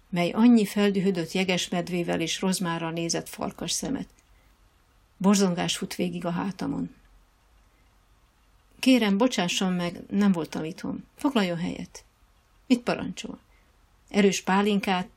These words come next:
vagy egy kis kétszersültet? Fókazsír és pemikán, sajnos attól tartok, nincs a háznál. Nem voltam elkészülve. Bíztatóan mosolygok, hogy beszéljen.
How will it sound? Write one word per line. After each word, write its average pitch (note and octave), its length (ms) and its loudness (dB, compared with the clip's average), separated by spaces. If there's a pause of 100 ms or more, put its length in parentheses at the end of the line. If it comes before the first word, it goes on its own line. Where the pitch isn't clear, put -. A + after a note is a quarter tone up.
(440)
vagy F#3+ 180 -2
egy F3+ 100 -2
kis - 200 -6
kétszersültet? F3+ 920 -2 (1000)
Fókazsír A#3+ 640 4
és G#3 160 2
pemikán, G#3 500 4
sajnos G#3+ 380 2
attól F#3 300 -2
tartok, E3+ 360 -4
nincs E3+ 240 -6
a E3+ 40 -2
háznál. D#3 520 -6 (140)
Nem A3 200 6
voltam E3+ 320 -2
elkészülve. E3+ 680 -6 (1700)
Bíztatóan G3 600 0
mosolygok, G#3 500 0
hogy F3+ 140 -4
beszéljen. E3+ 640 -4